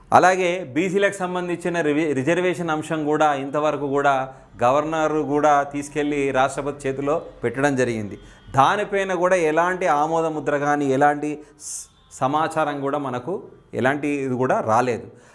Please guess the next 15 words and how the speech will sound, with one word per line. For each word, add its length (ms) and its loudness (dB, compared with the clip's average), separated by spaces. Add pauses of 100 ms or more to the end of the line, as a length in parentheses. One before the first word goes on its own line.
(100)
దానికి 380 2
సంబంధించినటువంటి 1200 0 (640)
న్యూసే, 440 0
ఒక 120 -6
వార్తనే 600 0
ఈరోజు 320 -2
మనం 360 -2 (320)
వివరించుకోవడం 680 0
జరుగుతుంది. 580 -2 (240)
దానికి 240 4
సంబంధించినటువంటి 720 -4
విషయాన్ని 460 0
మనం 180 -2
క్షుణ్ణంగా 760 0 (200)
పరిశీలించినట్టయితే, 1080 -2